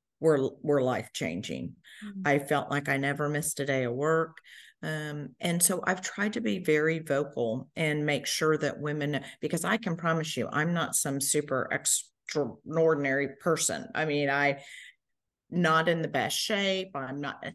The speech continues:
Speaker 1: and I was able to really sail through chemo. And so I wanna give women that hope, um, so that if they're given the exact same,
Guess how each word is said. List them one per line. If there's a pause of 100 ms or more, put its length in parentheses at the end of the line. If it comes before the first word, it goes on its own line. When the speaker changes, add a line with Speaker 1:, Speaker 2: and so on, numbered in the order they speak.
(260)
Speaker 1:
and
I
was
able
to
really
sail
through
chemo. (540)
And (180)
so
I
wanna
give
women
that (160)
hope, (180)
um,
so
that
if
they're
given
the
exact
same,